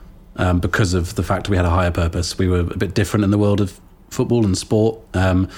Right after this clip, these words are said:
we were the vegan weirdos. We were, uh, we were trying to do something a bit different and do things in the right way. And, you know, opposition fans would, would hammer us at every opportunity they could, and they still do. You go on social media now, and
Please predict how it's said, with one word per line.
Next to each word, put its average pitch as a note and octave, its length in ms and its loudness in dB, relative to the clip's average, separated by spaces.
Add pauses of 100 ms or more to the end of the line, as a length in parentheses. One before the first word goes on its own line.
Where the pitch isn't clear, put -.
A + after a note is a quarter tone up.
(220)
we G2 100 0
were F#2+ 80 2
the F#2 80 0
vegan G2+ 280 2
weirdos. G#2+ 600 2
We F2+ 140 0
were, F2+ 260 2 (420)
uh, F#2+ 220 2
we G2 80 2
were F#2+ 60 2
trying G2 220 2
to F2+ 40 0
do F#2+ 80 0
something F#2 340 0
a F#2+ 40 0
bit F2+ 180 -4
different A#2 380 2
and F#2+ 160 2
do G2+ 80 2
things F2+ 200 0
in G2+ 60 2
the F#2+ 60 2
right F#2 200 2
way. G#2+ 220 2
And, G2+ 260 2 (440)
you G2+ 100 -2
know, F2+ 180 0 (260)
opposition G2 360 0
fans G2 260 0
would, F2+ 140 -2 (520)
would F#2 80 0
hammer G2+ 260 2
us F2 140 -2
at F#2 80 -2
every G2 120 2
opportunity F#2 380 0
they F2+ 140 0
could, F2+ 160 0
and F2+ 80 0
they F#2+ 40 0
still F2+ 200 -2
do. E2+ 100 -2
You F2 80 0
go F#2 140 -2
on F#2 80 2
social F#2+ 200 0
media F2+ 180 2
now, F#2 260 2
and F2 180 2